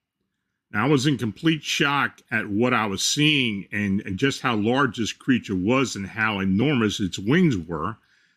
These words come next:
They had to be close to fifteen feet from tip to tip and had to be at least seven feet in height.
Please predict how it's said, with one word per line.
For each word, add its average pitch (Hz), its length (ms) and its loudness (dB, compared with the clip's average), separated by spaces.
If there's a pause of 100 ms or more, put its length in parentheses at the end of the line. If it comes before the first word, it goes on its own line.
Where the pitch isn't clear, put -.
(140)
They 131 140 0
had 147 260 2
to 139 60 -4
be 120 120 -4
close 117 360 0
to 110 80 -14
fifteen 117 560 -2
feet 139 540 0 (180)
from 98 160 -4
tip - 280 -2
to 104 80 -12
tip 147 360 -2 (680)
and 113 140 -2
had 123 240 0
to 113 60 -2
be 120 180 2
at 110 80 -4
least 135 500 -2
seven 120 440 0
feet - 600 -2
in 101 180 -2
height. 110 540 -4